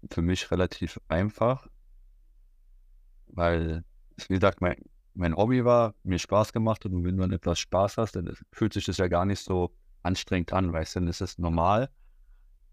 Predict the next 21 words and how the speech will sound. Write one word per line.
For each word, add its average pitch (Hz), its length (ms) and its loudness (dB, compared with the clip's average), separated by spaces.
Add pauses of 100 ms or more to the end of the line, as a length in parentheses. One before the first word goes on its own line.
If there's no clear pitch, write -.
(800)
Aber 110 280 2
du 107 100 0
musst 104 260 -2
wirklich, 113 480 -2
ähm, 113 240 0 (760)
danach 101 320 2
leben 113 240 4
halt, 82 240 -2
ne? 92 260 -2 (180)
Jeden 101 220 -2
Tag 113 280 -4 (120)
motiviert 101 500 0
sein, 113 380 0
jeden 98 220 0
Tag 104 320 0
diszipliniert 107 720 -2
sein 98 420 -2 (1000)
und, 87 500 0
äh, 82 380 0 (220)
dich - 220 -6
nicht, - 400 -4